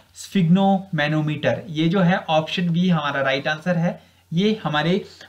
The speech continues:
blood pressure को measure करने का काम करता है। और हमारा normal जो blood pressure है वो one twenty by eighty M M of H जी, ये इसका right answer रहेगा, वन ट्वेंटी बाई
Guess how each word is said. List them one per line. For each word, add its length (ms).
blood 340
pressure 340
को 140
measure 300
करने 260
का 120
काम 320
करता 320
है। 260
और 160
हमारा 320
normal 500
जो 120
blood 320
pressure 320
है 60
वो 140
one 160
twenty 400
by 240
eighty 500
M 240
M 260
of 640
H 240
जी, 220
ये 360
इसका 420
right 300
answer 300
रहेगा, 380
वन 220
ट्वेंटी 420
बाई 160